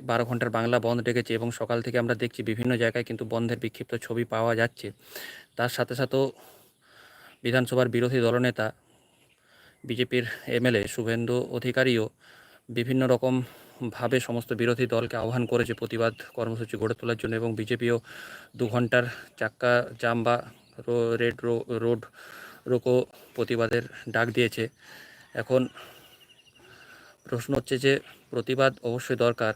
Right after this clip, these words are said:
কারণ যে ঘটনা ঘটছে এই ঘটনার পরে প্রতিবাদ ছাড়া তো সম্ভব নয়, কিন্তু ফল কতটা হবে সেটা দিকে আমাদের দেখতে হবে, তাকিয়ে থাকতে হবে, কারণ এই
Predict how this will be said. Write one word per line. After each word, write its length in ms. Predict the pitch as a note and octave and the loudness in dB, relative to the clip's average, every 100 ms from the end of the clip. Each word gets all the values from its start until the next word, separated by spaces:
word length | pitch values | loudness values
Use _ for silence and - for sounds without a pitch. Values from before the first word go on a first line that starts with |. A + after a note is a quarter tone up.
| - | -2
কারণ 280 | A#2 A#2+ | 0 0
যে 240 | G#2+ A#2+ A#2+ | 0 0 0
ঘটনা 320 | A#2 A2+ B2 | -2 -4 -2
ঘটছে 300 | A#2 A2+ - A#2 | -2 -4 -4 -4
এই 80 | |
ঘটনার 340 | A2+ A2 B2 A#2 | -2 -2 -2 0
পরে 180 | A#2 A#2 | -2 -2
প্রতিবাদ 400 | A2+ G#2 A#2+ A2+ | -4 -2 0 -2
ছাড়া 200 | - A#2 | -2 -4
তো 100 | A#2+ | -4
সম্ভব 380 | A#2 A2+ A2+ A#2+ | -6 -6 -4 -2
নয়, 200 | A2+ G#2+ - - - - - - - - | -2 -4 -6 -20 -18 -16 -14 -14 -16 -6
কিন্তু 260 | B2 A#2+ C3 - | -4 0 0 -2
ফল 240 | - B2+ B2+ | -4 0 2
কতটা 320 | B2 B2+ C3 | 0 -2 -2
হবে 180 | B2 B2+ | 0 0
সেটা 260 | B2 A#2+ B2+ A#2+ A#2 - - | -2 0 2 2 0 -10 -10
দিকে 140 | B2+ | -4
আমাদের 220 | A#2+ A#2+ A2+ | -2 -4 -6
দেখতে 260 | A2+ - | -8 -2
হবে, 200 | A#2+ G#2 A#2 - - | -2 0 -6 -10 -12
তাকিয়ে 260 | G#2 A2+ A#2 | -10 -6 -8
থাকতে 180 | - G#2+ | -4 -4
হবে, 160 | G#2 A2+ | -2 -4
কারণ 240 | A2 A2 | -4 -4
এই 120 | A2 | -2